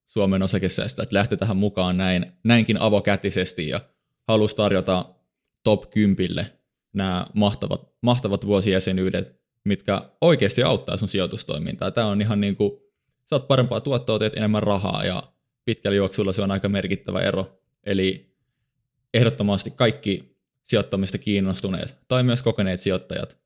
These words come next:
niin kannattaa lähteä mukaan havittelemaan näitä mahtavia palkintoja. Totta kai se tonnin pääpalkinto on myös ihan kova,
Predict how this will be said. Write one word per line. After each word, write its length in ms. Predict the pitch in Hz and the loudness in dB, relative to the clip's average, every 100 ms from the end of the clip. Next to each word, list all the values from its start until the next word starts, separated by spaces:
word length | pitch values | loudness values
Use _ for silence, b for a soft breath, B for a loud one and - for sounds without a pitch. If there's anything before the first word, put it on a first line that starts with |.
| - | -6
niin 320 | 95 90 - - _ _ _ | -4 -2 -6 -14 _ _ _
kannattaa 360 | 107 101 - 92 | -2 -2 -2 -2
lähteä 280 | 92 - 95 | -2 -2 0
mukaan 480 | 95 92 92 90 - _ _ _ _ - | 0 -2 -2 -4 -6 _ _ _ _ -4
havittelemaan 480 | 110 104 95 92 98 | 0 0 0 -2 -2
näitä 180 | 95 98 | -2 0
mahtavia 460 | 98 101 107 92 | 0 -2 -4 -6
palkintoja. 760 | - 95 98 - - - - 131 _ _ _ - | -2 -2 -2 -4 -6 -6 -8 -10 _ _ _ -6
Totta 260 | 101 98 | -4 -4
kai 200 | - - - - _ _ | -6 -6 -8 -12 _ _
se 320 | - 92 - - | -6 -6 -6 -2
tonnin 280 | 101 92 90 | 0 0 0
pääpalkinto 640 | 90 92 92 98 95 - | -2 -2 -4 -4 -4 -2
on 100 | - | -4
myös 240 | - 98 110 | -4 -4 -4
ihan 140 | 107 | -4
kova, 400 | 95 92 90 | -4 -6 -6